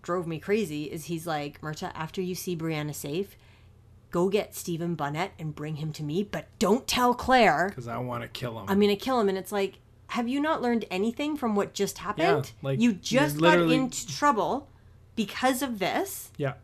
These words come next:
Speaker 2: you're making the same mistake as your wife did.
Speaker 1: But, I mean, okay, and Murtagh's like, "Yeah, for sure," and young Ian just nods, like,
Speaker 2: Yeah.
Speaker 1: "Yeah, that seems like a good idea." Well, and I just pointed out that, and I'm sure you feel the same way, if anyone had to accompany me to Rivers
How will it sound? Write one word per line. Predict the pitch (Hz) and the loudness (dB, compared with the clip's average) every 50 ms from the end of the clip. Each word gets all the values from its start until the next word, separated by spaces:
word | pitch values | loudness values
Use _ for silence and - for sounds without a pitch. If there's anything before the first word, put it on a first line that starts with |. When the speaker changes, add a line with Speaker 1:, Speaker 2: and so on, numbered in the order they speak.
| - _ - | -20 _ -6
Speaker 2:
you're | 139 | -4
making | 135 131 120 123 131 | -2 -2 0 2 2
the | 131 123 | 2 2
same | - - - 156 151 151 151 | 0 0 0 0 0 0 0
mistake | 151 143 - - 127 123 120 127 - - - - | -2 -2 -2 -2 -2 -2 -4 -8 -12 -18 -10 -6
as | 139 131 127 127 127 127 | -2 -2 -2 -2 -2 -4
your | 131 127 | -6 -6
wife | 127 117 110 - - | -6 -6 -8 -10 -14
did. | - - 156 151 135 - - - - - - - - - - - - - - - - | -16 -16 -14 -16 -18 -20 -20 -20 -20 -20 -20 -20 -20 -20 -20 -20 -20 -20 -20 -14 0
Speaker 1:
But, | - 196 185 180 - - - - - | 2 4 4 4 2 -2 -8 -14 -10
I | - | -6
mean, | 175 170 165 160 160 - - - | -4 -4 -2 -4 -4 -6 -6 -8
okay, | 175 - 156 135 139 | -8 -6 -6 -6 -6
and | 156 160 | -6 -6
Murtagh's | 160 156 - 170 160 156 | -6 -8 -8 -10 -10 -8
like, | 160 151 147 | -10 -10 -6
"Yeah, | - 226 214 | -6 -6 -6
for | - - 175 | -6 -8 -8
sure," | - - 196 175 | -6 -4 -4 -4
and | 165 160 | -2 -4
young | 156 151 151 151 | -4 -4 -4 -4
Ian | 156 151 147 151 | -4 -4 -4 -6
just | 147 139 - - | -6 -8 -10 -10
nods, | 139 104 98 - - - - | -10 -8 -8 -10 -12 -14 -16
like, | 98 - - | -14 -6 -2
Speaker 2:
Yeah. | 175 185 | 0 0
Speaker 1:
"Yeah, | 180 - - - | 0 -2 -4 -6
that | 175 - - | -8 -8 -6
seems | - 180 170 - 123 | -8 -10 -8 -8 -10
like | - - | -12 -12
a | 185 | -10
good | 170 135 - | -10 -8 -8
idea." | 131 123 - - - - - - - - - - - - - | -8 -8 -8 -8 -10 -10 -12 -12 -16 -16 -18 -18 -20 -20 -6
Well, | - 190 202 | 0 2 2
and | 202 - | 2 4
I | - 196 226 269 294 | 6 6 6 6 6
just | 247 233 - - | 2 -2 -4 -4
pointed | - 196 175 160 170 151 | -4 -4 -4 -2 -4 -2
out | 151 143 139 139 143 - - | -2 -2 -2 -4 -6 -10 -8
that, | - 139 139 139 - | -6 -4 -4 -4 -4
and | - 160 156 | -4 -6 -6
I'm | 156 151 | -4 -4
sure | - - 170 | -4 -4 -2
you | 160 160 165 | -2 -2 -4
feel | 165 175 156 156 | -4 -6 -6 -6
the | 160 156 | -8 -10
same | - 160 151 160 165 | -8 -8 -6 -4 -4
way, | 160 147 131 135 165 - - - - - - | -4 -4 -4 -6 -8 -12 -14 -20 -20 -20 -16
if | - - - - - | -16 -16 -16 -12 -6
anyone | 165 208 254 320 302 240 185 175 | -2 0 2 2 2 2 0 0
had | 175 170 165 160 | -2 -2 -4 -4
to | 175 170 | -6 -8
accompany | 156 - 175 165 160 165 156 156 151 | -8 -6 -6 -6 -4 -4 -6 -4 -4
me | 147 156 185 226 226 185 160 143 - - | -2 -2 0 0 0 -2 -2 -4 -8 -10
to | - - 170 | -10 -8 -6
Rivers | 165 165 143 147 143 147 147 143 143 147 | -6 -6 -6 -6 -8 -6 -6 -6 -8 -10